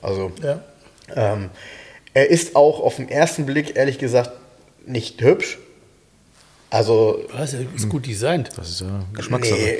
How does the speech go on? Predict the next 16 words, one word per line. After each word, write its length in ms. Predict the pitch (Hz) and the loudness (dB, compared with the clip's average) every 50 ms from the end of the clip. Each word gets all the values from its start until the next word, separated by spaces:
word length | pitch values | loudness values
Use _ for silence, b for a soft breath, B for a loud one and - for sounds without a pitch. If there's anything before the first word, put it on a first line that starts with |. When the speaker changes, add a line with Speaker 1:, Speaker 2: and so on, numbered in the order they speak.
| - - | -2 -2
Speaker 1:
der 120 | 127 131 | 2 4
Speaker 2:
Ey, 120 | 139 139 139 | 4 6 6
er 40 | 147 | 4
ist 160 | 143 - - | 4 2 2
für 180 | - 156 - | 2 2 2
Anfang 320 | - 190 180 - 185 170 170 | 2 0 2 0 0 -2 -2
achtziger 440 | 175 165 - - - 165 135 147 135 | -2 -6 -6 -4 -4 2 4 4 4
Jahre 340 | 131 143 165 180 160 139 | 4 2 0 0 -2 -2
top 220 | - - 190 - - | -2 -4 -4 -4 -8
designt. 420 | - - 139 127 120 120 113 - - _ - _ _ _ _ B B B B B B B B B B B B B B B B B B B _ _ | -14 -10 -8 -8 -8 -8 -10 -12 -16 _ -20 _ _ _ _ B B B B B B B B B B B B B B B B B B B _ _
Wie 80 | - 135 | -8 -4
sa-, 160 | 107 151 - - | -2 -2 -4 -2
wie 100 | 127 131 | -4 -6
sa-, 200 | 120 - - 226 196 - - B B B B B B | -6 0 0 0 0 0 -4 B B B B B B
hör 80 | 185 190 | 4 4
mal, 180 | 185 160 156 | 4 4 4